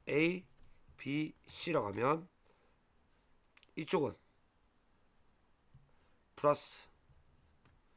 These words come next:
이분의 P 사인 세타. 여기서 내려와야죠. P가 내려와야죠. 다시 이쪽으로.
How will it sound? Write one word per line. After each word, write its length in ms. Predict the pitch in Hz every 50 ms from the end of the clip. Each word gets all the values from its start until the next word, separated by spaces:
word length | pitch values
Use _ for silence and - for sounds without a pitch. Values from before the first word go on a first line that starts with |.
| _ _ _ _ _ _ _ _ -
이분의 580 | - 113 113 113 131 127 131 143 165 180 180 - _ _ _ _ _ _ _ _ _ _ _ _ _ _ _ _ _ _ _ _ _ _ _ _ _ _ _ _ _ _ _ _ _ - _ - - - - - _ _ _ _ _ _ _ -
P 420 | - - 151 151 160 175 180 - _ _ _ _ _ _ _ _ _ _ _ _ _ _ _ _ _ _ _ _ _ _ - - _ _ _
사인 640 | - - - - 131 127 127 123 135 147 156 170 180 _ - - -
세타. 560 | - - - 120 113 - - - - - - _ _ - - _ _ _ _ _ _ _ - -
여기서 340 | 151 143 127 143 135 131 - -
내려와야죠. 680 | 143 165 175 170 165 160 160 131 139 151 160 156 - - _ _
P가 240 | - - 147 143 143
내려와야죠. 460 | 127 139 131 131 127 139 156 165 -
다시 360 | - - - - - 127 113
이쪽으로. 280 | - - - - -